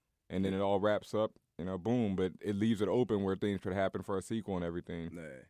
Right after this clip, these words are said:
Speaker 2: Yeah, the story is crazy, man. It's about, you know, some friends from Brooklyn. They stick up kids, and they end up turning on each other. Like,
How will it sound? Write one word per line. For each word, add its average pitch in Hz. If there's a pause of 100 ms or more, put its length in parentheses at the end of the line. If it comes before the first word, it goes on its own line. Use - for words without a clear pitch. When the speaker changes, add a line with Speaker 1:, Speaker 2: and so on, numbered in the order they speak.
(360)
Speaker 2:
Yeah, 87
the 82
story 156
is 101
crazy, 110
man. 92
It's 104
about, 101
you 107
know, 95
some 90
friends 104
from 92
Brooklyn. 95 (500)
They 87
stick -
up 92
kids, 90 (440)
and 80 (280)
they 90
end 98
up - (220)
turning 104
on 82
each 78
other. 76
Like, 76